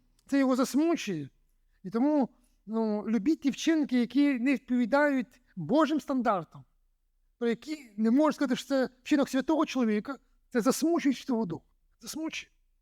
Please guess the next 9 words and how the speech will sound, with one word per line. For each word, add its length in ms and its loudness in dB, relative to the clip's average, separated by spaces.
І 120 -8
якщо 420 0
так, 260 0
то, 320 2
ще 120 -8
раз, 160 -8
ми, 300 2
м, 420 -4
е, 380 -18